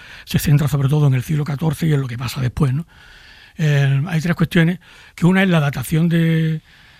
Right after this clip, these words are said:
del abandono y la destrucción de Algeciras, un tema que nunca,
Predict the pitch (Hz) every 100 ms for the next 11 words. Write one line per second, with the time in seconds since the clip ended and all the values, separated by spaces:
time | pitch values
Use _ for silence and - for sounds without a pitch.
0 | - 160 151 147 147 143 165 160 156 143
1 | 135 - 123 151 147 147 143 196 175 175
2 | 156 156 143 127 139 151 147 147